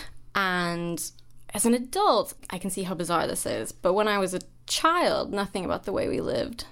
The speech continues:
seemed strange to me. So in terms of political outlook, I think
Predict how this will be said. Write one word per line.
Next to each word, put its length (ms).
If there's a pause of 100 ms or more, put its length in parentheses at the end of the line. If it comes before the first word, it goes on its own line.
(120)
seemed 600
strange 440
to 80
me. 240 (640)
So 400
in 180
terms 220
of 100
political 360
outlook, 460
I 80
think 540